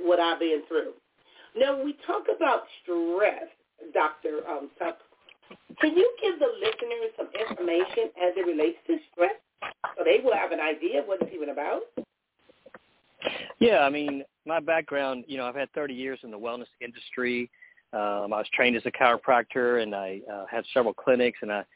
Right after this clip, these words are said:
Speaker 2: moved into doing more, um, consulting work with, with people who are having stress issues that's affecting their, their health, it's affecting their relationships, their career, their finance, and their health especially, 'cause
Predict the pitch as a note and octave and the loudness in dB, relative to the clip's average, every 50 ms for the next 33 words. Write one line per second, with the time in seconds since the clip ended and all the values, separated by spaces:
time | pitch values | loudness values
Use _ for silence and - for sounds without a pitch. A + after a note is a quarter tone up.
0 | - - _ _ - C3 C#3 C3+ B2 C#3 C3+ - C3+ A#2+ A#2 C3 C3+ B2+ B2 A#2+ | -20 -20 _ _ 4 4 6 6 6 2 2 0 -2 -2 0 0 2 2 0 0
1 | A#2 A#2 A#2 A2+ A2 A2+ A2 A2 G#2+ G#2+ G2+ F#2+ - A2 - - - C#3 C#3 C3+ | 0 2 2 2 2 0 0 0 0 0 -2 -6 -12 -16 -12 0 4 4 4 4
2 | - C3+ A2+ G#2+ A2+ A2+ A#2 A2+ _ - A2 - _ _ _ _ _ _ - A#2+ | 4 0 0 2 2 2 2 2 _ -2 -4 -4 _ _ _ _ _ _ -4 -4
3 | A2 - - B2 B2 - B2+ A#2 A2 B2 A#2+ A2 G#2+ B2 C3 C3 C3 A#2+ A2 G#2 | -4 -2 2 2 2 2 2 0 2 2 2 2 4 4 4 4 4 0 -4 -6
4 | - - - - _ - - - B2+ A#2+ - - A#2+ A#2 - - B2 A#2+ A#2+ B2 | -10 -14 -20 -20 _ -6 0 2 2 2 2 0 -6 -8 -8 -6 -4 -4 -2 -2
5 | A#2 B2 A2 - - - - - C#3 C3+ - - B2 A2+ A2 A2+ A2 A2 G#2+ G#2 | -2 -4 -4 -6 -8 -4 2 2 2 4 2 0 -2 0 0 0 2 2 2 0
6 | G#2 - - - - - _ _ - - - G2+ G2 - C3+ D#3 D3+ D3 D3 C#3+ | -2 -6 -12 -20 -20 -20 _ _ -8 -4 -4 -4 -2 2 4 6 6 8 8 6
7 | C#3+ - - A#2 - - - - B2 A2+ - A#2 A2 G2+ F#2+ G2+ A2 C#3+ D#3 D3+ | 4 2 -2 -12 -16 -12 -8 -6 -6 -6 -8 -10 -14 -12 -12 -4 0 0 0 0
8 | - C3+ - - D#3 D3+ C#3+ C3+ - - - A2+ G2+ - - - A2 A2 C3+ D3 | -2 -6 -6 -4 -2 -2 -2 -2 -6 -10 -12 -10 -10 -12 -14 -14 -10 -6 -4 -2
9 | D3+ D3 D3 C3 B2 B2 - - C#3 C#3 C#3+ D3 D3+ C#3+ C#3 C#3 C3+ - - A2 | -2 -2 -2 -4 -6 -10 -6 -4 -2 0 0 0 0 0 0 -2 -2 -6 -10 -18
10 | G#2+ G#2+ G2+ F#2+ - - - E3+ F3+ D#3 C3 - - - - - - - D3+ D3+ | -14 -12 -12 -12 -8 -2 2 4 6 6 4 4 0 -8 -14 -8 -2 0 0 0
11 | - - C3 A2+ G#2 G#2 G#2+ - _ _ _ _ _ _ _ _ _ _ _ - | 0 -4 -8 -8 -8 -8 -10 -12 _ _ _ _ _ _ _ _ _ _ _ -8
12 | C3 B2+ | -8 -8